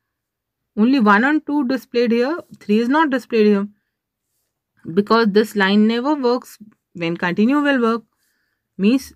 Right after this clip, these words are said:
I equals to four. And four is smaller than twenty or not? Yes, it is. Then we have to check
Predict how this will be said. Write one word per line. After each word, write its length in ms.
I 180
equals 460
to 100
four. 400
And 320
four 420
is 240
smaller 360
than 220
twenty 320
or 120
not? 240
Yes, 420
it 140
is. 440
Then 320
we 120
have 200
to 80
check 340